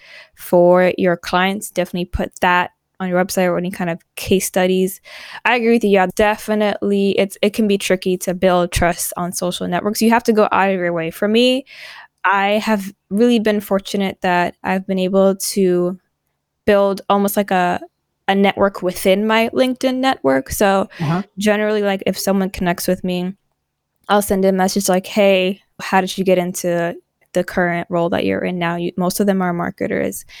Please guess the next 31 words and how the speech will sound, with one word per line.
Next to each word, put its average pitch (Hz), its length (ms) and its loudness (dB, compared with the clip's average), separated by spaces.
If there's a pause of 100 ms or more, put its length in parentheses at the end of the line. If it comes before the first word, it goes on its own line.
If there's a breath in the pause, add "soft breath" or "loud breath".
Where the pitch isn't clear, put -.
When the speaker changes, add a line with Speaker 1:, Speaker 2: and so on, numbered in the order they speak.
(160 loud breath)
Speaker 1:
And 202 80 2
we 208 80 6
start 214 180 2
a 196 40 -2
conversation 190 480 -2
like 185 180 -6
that. - 220 -2
So - 120 -4
there 214 140 4
are 262 40 0
some 247 180 -2
people 233 260 2
that 196 240 0 (880 soft breath)
I 208 120 4
know 208 260 0
who 208 140 -2
to 196 100 -2
go 190 180 -2
to 185 160 2
if 180 120 2
I 185 80 2
need 180 200 0
help 175 240 0
with - 100 0
something. - 340 -4
Like, - 160 -4
if - 100 -4
I 190 80 4
need 202 160 4
help 185 320 2
with 190 240 2